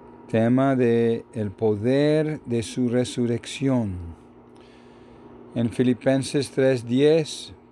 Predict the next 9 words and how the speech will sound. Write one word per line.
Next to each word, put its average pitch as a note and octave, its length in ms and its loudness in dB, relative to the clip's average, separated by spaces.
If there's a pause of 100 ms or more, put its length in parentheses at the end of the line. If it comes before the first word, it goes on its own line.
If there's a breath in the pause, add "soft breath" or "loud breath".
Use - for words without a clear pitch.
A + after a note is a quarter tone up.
(240)
Pablo A#2+ 600 0 (920)
abre A#2 400 2
su B2+ 200 -8
corazón C3 800 -2 (800 loud breath)
y A#2 60 -4
dice A#2 460 0
que B2+ 500 0 (1300 loud breath)
su B2 360 0
f-, - 240 -12